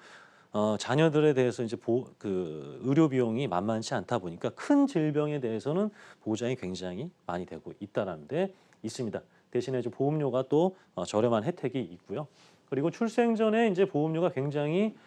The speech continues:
저렴한, 아까 좀 많이 빠져 있지만 좀 기본적인 것들만 "나는 하고 싶다."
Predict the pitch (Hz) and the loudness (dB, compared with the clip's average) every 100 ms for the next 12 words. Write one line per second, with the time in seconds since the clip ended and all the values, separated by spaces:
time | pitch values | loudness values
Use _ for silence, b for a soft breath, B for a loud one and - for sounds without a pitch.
0 | b - - 127 107 131 170 160 101 110 | b -6 4 6 8 6 4 6 4 4
1 | 135 202 214 147 - 170 143 135 156 190 | 6 6 8 4 4 0 0 0 4 6
2 | 208 196 190 185 180 170 180 190 127 160 | 6 6 4 6 4 4 2 4 4 4
3 | 196 202 196 - 131 151 | 0 -2 -6 -2 0 0